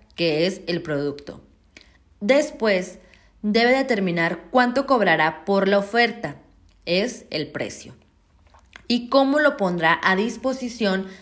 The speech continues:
de los consumidores meta, que es plaza.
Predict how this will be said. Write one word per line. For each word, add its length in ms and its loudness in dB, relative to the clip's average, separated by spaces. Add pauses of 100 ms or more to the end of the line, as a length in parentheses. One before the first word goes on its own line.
(120)
de 200 2
los 300 2
consumidores 760 2
meta, 460 -2 (420)
que 320 2
es 180 -6 (240)
plaza. 460 -2